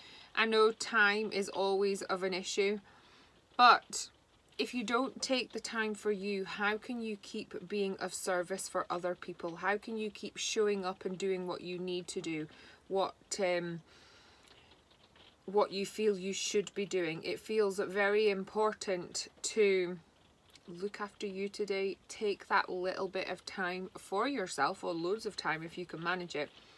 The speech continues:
But do what you need to do, whether it's eat better, stop for an hour and do nothing, listen to your body, okay, and show yourself some love. I actually do feel just stopping and doing nothing is very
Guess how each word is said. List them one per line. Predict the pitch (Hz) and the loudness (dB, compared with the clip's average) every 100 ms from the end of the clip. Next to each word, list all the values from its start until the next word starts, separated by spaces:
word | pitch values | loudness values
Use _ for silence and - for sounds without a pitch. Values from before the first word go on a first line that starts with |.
| - - - - - - | -20 -20 -20 -20 -14 2
But | 220 | 4
do | 202 294 | 6 6
what | 277 226 | 6 4
you | 202 226 | 4 -2
need | 220 202 190 | 2 2 0
to | 202 | -2
do, | 190 175 170 | 0 2 2
whether | 180 180 175 | 0 2 2
it's | 170 - - - - - - - | 0 -2 -10 -14 -20 -20 -16 -8
eat | 226 - | -8 -2
better, | 240 233 - 240 226 220 - - - - - - - _ - | 0 0 2 4 6 4 -2 -20 -20 -20 -20 -20 -20 _ -12
stop | - - 220 202 - | -4 0 4 4 2
for | - 233 | 0 2
an | 226 | 4
hour | 226 226 226 196 | 8 8 8 6
and | 190 | 2
do | 202 208 | 2 2
nothing, | 196 202 208 202 202 196 - | 2 0 0 0 0 -6 -4
listen | 196 208 233 | -4 -2 -6
to | 226 226 | -6 -2
your | 202 | -2
body, | 165 165 170 156 - - - 170 | -2 -4 -4 -6 -10 -20 -14 -10
okay, | 165 160 165 160 - | -8 -8 -8 -8 -8
and | 165 | -8
show | - 190 | -6 -4
yourself | 190 185 185 175 165 | -2 -4 -6 -4 -6
some | - 156 151 | -6 -8 -4
love. | 143 139 135 - - - - - - - - | -4 -4 -6 -18 -20 -20 -20 -20 -20 -20 -2
I | 190 | 2
actually | 156 196 196 185 | 2 2 0 2
do | 185 | 0
feel | 190 196 190 180 | 0 2 2 0
just | 170 185 - | -4 -6 -6
stopping | - 180 - 175 | -4 -4 -4 -6
and | 175 | -4
doing | 175 170 | -4 -4
nothing | 170 180 240 240 | -6 -8 -8 -8
is | - 175 170 - | -6 -6 -6 -6
very | 180 175 175 170 170 | -4 -2 0 -2 -4